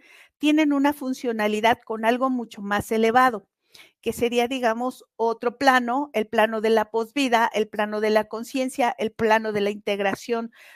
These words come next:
total y absoluto con los espacios, digamos, de la latiz, con el resto de las otras dimensiones, con el resto de los otros universos y con el resto de otras cosas más.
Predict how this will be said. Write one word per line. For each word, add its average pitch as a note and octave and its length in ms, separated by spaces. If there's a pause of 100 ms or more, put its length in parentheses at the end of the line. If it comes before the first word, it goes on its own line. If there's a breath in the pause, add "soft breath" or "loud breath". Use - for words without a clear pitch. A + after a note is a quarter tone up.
(140 soft breath)
total A3 340
y A3+ 80
absoluto A#3 720
con A3 400
los G#3 220
espacios, A#3+ 840
digamos, A3 540
de G#3 140
la G3 140
latiz, G#3 580 (320 loud breath)
con A3 220
el G#3+ 200
resto A3+ 340
de A#3 80
las G3+ 200
otras A3+ 260
dimensiones, G#3+ 720
con G3+ 220
el G3 120
resto A3 300
de A3+ 100
los G3 200
otros G#3+ 280
universos G3+ 540
y A3 60
con G3 220
el F#3 80
resto G3 240
de G3 100
otras - 260
cosas - 360
más. C#4 260